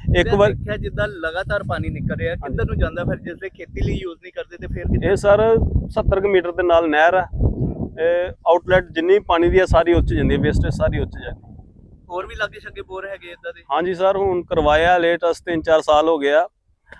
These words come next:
Speaker 1: ਆਪਣੇ ਤਿੰਨ ਚਾਰ ਬੋਰ ਹੋਏ ਆ ਆਪਣੇ ਇਲਾਕੇ 'ਚ।
Speaker 2: ਕਿੰਨੇ ਕੁ, ਕਿੰਨੇ ਕੁ ਫੁੱਟ ਤੇ ਉਹ ਬੋਰ ਜਿਹੜੇ ਨਵੇਂ ਲੱਗੇ ਆ?
Speaker 1: ਉਹ ਸਰ ਸੇਮ ਆ।
Speaker 2: ਸੇਮ ਹੀ ਆ, ਸੱਠ ਸੱਠ ਫੁੱਟ ਦੇ
Speaker 1: ਸੇਮ,
Speaker 2: ਬੋਰ ਹੀ ਆ।
Speaker 1: ਸੇਮ,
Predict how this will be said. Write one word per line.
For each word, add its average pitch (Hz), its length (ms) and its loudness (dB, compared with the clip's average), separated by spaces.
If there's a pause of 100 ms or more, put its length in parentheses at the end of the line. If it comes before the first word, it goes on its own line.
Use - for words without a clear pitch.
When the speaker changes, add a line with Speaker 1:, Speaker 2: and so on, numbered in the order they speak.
(180)
Speaker 1:
ਆਪਣੇ 156 520 2
ਤਿੰਨ 160 180 2
ਚਾਰ 160 180 4
ਬੋਰ 156 200 2
ਹੋਏ 156 200 4
ਆ 147 40 6
ਆਪਣੇ 147 200 0
ਇਲਾਕੇ 135 260 -2
'ਚ। 147 40 -8 (880)
Speaker 2:
ਕਿੰਨੇ 202 260 -8
ਕੁ, 214 120 -12
ਕਿੰਨੇ 196 380 -12
ਕੁ 214 100 -12
ਫੁੱਟ 170 520 -12
ਤੇ 147 260 -10
ਉਹ 143 220 -16
ਬੋਰ 123 220 -14
ਜਿਹੜੇ 127 240 -14
ਨਵੇਂ 120 240 -14
ਲੱਗੇ 110 360 -18
ਆ? - 40 -16 (800)
Speaker 1:
ਉਹ 175 60 -12
ਸਰ 220 120 -4
ਸੇਮ 202 380 2
ਆ। 156 60 -4 (360)
Speaker 2:
ਸੇਮ 156 160 -8
ਹੀ 139 60 -12
ਆ, 131 60 -8
ਸੱਠ 160 200 -6
ਸੱਠ 151 160 -6
ਫੁੱਟ - 220 -10
ਦੇ - 160 -16
Speaker 1:
ਸੇਮ, 175 180 -2
Speaker 2:
ਬੋਰ 165 100 -10
ਹੀ - 20 -16
ਆ। - 20 -16
Speaker 1:
ਸੇਮ, 147 200 -12